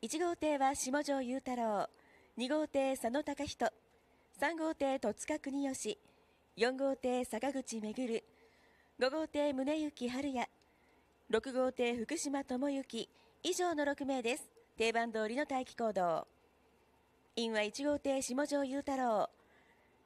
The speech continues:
昨日初日のメインのドリームでアクシデント。ここはそのえい-、と-、転覆の影響が気になります。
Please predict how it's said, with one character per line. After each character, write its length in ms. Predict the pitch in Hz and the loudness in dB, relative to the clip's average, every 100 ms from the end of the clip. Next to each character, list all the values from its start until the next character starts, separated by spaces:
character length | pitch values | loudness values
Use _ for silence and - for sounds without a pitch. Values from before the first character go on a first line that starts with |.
| _ | _
昨 100 | - | -2
日 80 | 233 | 2
初 260 | 247 247 254 | 2 0 -2
日 160 | - | -2
の 100 | 262 | -2
メ 140 | 262 277 | 0 0
イ 60 | |
ン 20 | |
の 80 | 254 | 0
ド 100 | 226 | 0
リ 140 | 269 294 | 0 0
ー 20 | |
ム 80 | 285 | 0
で 100 | 247 | 0
ア 80 | |
ク 80 | 302 | 0
シ 80 | - | -2
デ 120 | 294 | -2
ン 60 | 262 | 0
ト。 180 | 220 - - _ _ _ _ _ _ | 0 0 -6 _ _ _ _ _ _
こ 120 | 202 | -2
こ 80 | 202 | 2
は 80 | 208 | 0
そ 100 | 214 | 0
の 100 | 220 | -2
え 160 | 214 269 | 0 0
い-、 40 | - - | -2 -2
と-、 80 | 233 254 | -2 -2
転 140 | 269 269 | 0 0
覆 180 | - 262 | 0 -2
の 60 | 254 | 0
影 200 | 285 320 | 0 0
響 180 | 302 | 0
が 160 | 277 285 | 2 0
気 140 | - | -2
に 60 | 208 | -4
な 100 | 220 | -4
り 140 | 208 | -2
ま 120 | 175 175 | -2 -2
す。 160 | - | -4